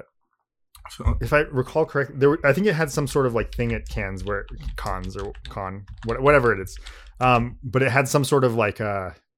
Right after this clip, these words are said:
Speaker 2: um, scandal where, like, apparently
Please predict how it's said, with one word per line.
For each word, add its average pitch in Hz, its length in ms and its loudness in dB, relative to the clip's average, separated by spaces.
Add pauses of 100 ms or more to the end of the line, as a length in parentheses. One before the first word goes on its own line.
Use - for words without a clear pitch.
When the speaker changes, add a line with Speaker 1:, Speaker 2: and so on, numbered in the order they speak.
(1200)
Speaker 2:
um, 101 340 -4
scandal 131 640 -2 (1040)
where, 123 200 6
like, 113 280 2 (260)
apparently 123 640 2